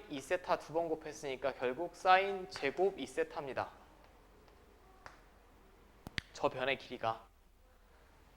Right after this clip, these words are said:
자, 그러면 G 세타는 이분의 일, 양 옆변.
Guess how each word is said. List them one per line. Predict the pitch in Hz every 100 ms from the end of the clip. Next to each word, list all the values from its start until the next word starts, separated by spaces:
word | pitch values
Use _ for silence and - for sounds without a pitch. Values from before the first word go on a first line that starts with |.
| - -
자, | 139 113 -
그러면 | 165 175 175 160 143
G | - - 175 185
세타는 | - 208 - 196 170 185 139 98 - - - - -
이분의 | 156 175 170 180 180 165 143
일, | 185 180 110 - - - - - - - - - - - - - -
양 | 139 160 175
옆변. | 123 - 127 123